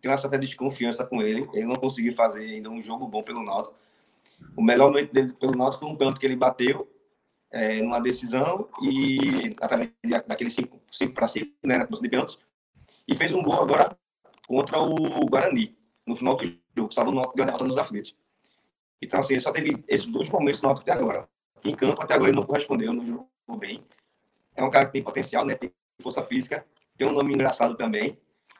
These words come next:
A torcida tá doida pra falar o nome dele, né? Mas, por enquanto, até agora, ele, ele não mostrou pra que veio. O Léo Passos faz um jogo bom, outro ruim, mas a gente sente que o Náutico não precisa de um centroavante, né? Precisa trazer o Caio Dantas de volta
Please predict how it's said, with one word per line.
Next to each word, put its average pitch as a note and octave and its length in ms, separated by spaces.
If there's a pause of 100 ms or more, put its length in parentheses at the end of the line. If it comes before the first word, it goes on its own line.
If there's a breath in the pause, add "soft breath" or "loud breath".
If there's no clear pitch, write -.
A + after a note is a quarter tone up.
(140)
A A2 120 (220)
torcida B2+ 280
tá - 120
doida - 180
pra C3 100
falar C3+ 180
o C3+ 40
nome C3 180
dele, A2 180
né? A2+ 200 (680)
Mas, B2 280
por - 160
enquanto, C3+ 340
até C#3 260
agora, A#2+ 340
ele, C3 320
ele A#2 220
não A#2+ 140
mostrou C3 300
pra - 100
que D#3 120
veio. G#2 220
O A#2+ 40
Léo D3 140
Passos - 440 (540)
faz D#3 160
um D3+ 160
jogo C#3+ 260
bom, C#3 180 (100)
outro C3+ 280
ruim, C#3 520 (640)
mas C3+ 180
a C#3+ 40
gente D3 180
sente C#3+ 200
que D#3+ 100
o D#3 40
Náutico C#3+ 220
não D3 100
precisa - 280
de C#3 80
um D3 40
centroavante, C#3 540
né? A2 140
Precisa - 320
trazer A#2 360
o A#2+ 100
Caio A#2+ 380
Dantas A#2 200
de A#2 100
volta A#2+ 520